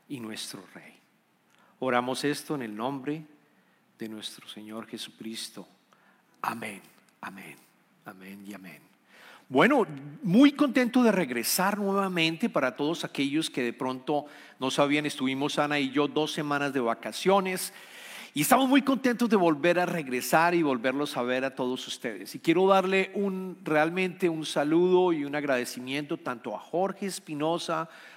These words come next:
como al pastor Alex Núñez, que estuvieron las dos últimas señalas-, semanas predicando. Jorge estuvo cerrando nuestras series que, que llevamos a Guerra de Amores y el pastor Alex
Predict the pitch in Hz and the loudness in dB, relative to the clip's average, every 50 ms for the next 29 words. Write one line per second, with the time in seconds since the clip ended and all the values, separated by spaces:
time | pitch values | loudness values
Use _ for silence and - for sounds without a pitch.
0 | - _ - 165 151 139 139 135 135 - 131 - - - 165 165 - - - 165 | -20 _ -4 -2 2 2 2 2 0 -2 -4 -4 0 0 0 0 2 2 2 2
1 | 170 165 170 160 - 165 165 165 165 156 170 165 - - 160 - - 139 143 156 | 4 2 0 -2 -2 -2 -2 -2 0 0 0 -2 -2 -4 -8 -6 -4 -2 -2 0
2 | 175 165 139 127 120 156 196 208 - - 254 226 - 233 220 202 185 - - 151 | 0 -2 -4 0 0 2 2 2 0 -2 -2 -2 -2 -2 -2 -2 -2 -4 -4 -6
3 | 131 123 123 123 123 127 131 123 - - - - - - 139 120 123 127 127 127 | -4 -2 -2 -2 0 -2 -4 -6 -10 -18 -20 -14 -8 -6 -4 -2 0 0 -2 -2
4 | 127 - - 127 123 120 113 113 - 131 120 104 95 101 95 - - - - - | -4 -4 -4 -2 -2 -2 -2 0 0 0 0 0 -4 -10 -14 -16 -20 -20 -20 -20
5 | - _ - - 160 156 160 156 147 - 175 165 160 160 - - - - - - | -20 _ -2 2 4 6 6 4 2 0 0 0 0 0 -2 -6 -10 -10 -6 -2
6 | 143 131 143 147 - 143 135 - 131 139 139 143 147 160 151 151 143 - - 131 | -2 -2 -2 -2 -2 -2 -2 0 2 2 2 2 0 -4 -4 -6 -6 -6 -6 -8
7 | 120 - - 147 139 135 143 147 143 147 147 143 - - - - - - - - | -8 -6 -4 -4 -2 -2 -2 -2 0 -2 -2 -2 -4 -8 -10 -12 -20 -20 -20 -20
8 | _ - 135 127 120 117 120 117 - - - 123 120 117 117 120 123 131 131 131 | _ -4 -2 -2 -2 -2 -4 -8 -10 -10 -8 -6 -6 -2 -2 0 -2 -2 -2 -4
9 | 135 135 - - - 120 120 113 110 104 104 - 127 117 131 131 131 139 131 117 | -6 -6 -6 -4 -4 -2 -2 -2 -4 -6 -8 -8 -2 0 0 2 2 2 2 2
10 | 110 120 139 180 208 208 208 214 - - - - - - - - - _ _ - | 2 4 4 4 4 4 2 2 0 -4 -6 -8 -12 -18 -20 -20 -20 _ _ -8
11 | - 156 156 151 147 147 - - 147 - - - 180 180 185 185 185 185 185 180 | -2 2 4 4 4 4 2 0 0 0 0 2 4 6 6 6 6 4 0 0
12 | - - - - | -2 -4 -6 -6